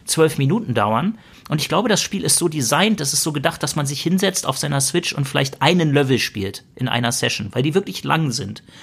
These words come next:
Und dann wird danach eben wieder abgespeichert. Äh, verglichen jetzt mit Wisorb, wo man zum Beispiel so relativ schnell durch so fünf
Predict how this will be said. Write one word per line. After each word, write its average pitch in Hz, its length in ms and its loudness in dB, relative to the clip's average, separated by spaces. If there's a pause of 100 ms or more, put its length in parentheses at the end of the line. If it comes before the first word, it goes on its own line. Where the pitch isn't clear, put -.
(180)
Und 135 200 0
dann 147 320 2
wird 135 160 2
danach 131 280 4
eben 127 140 0
wieder 113 200 2
abgespeichert. - 720 -4 (1120)
Äh, 131 180 4
verglichen 160 420 2
jetzt 165 180 2
mit - 140 2
Wisorb, 135 340 6
wo 143 40 2
man 135 160 4
zum 135 120 -2
Beispiel 139 280 2
so 127 280 4
relativ 139 420 2
schnell 135 200 4
durch 131 140 0
so 127 100 -2
fünf - 640 -4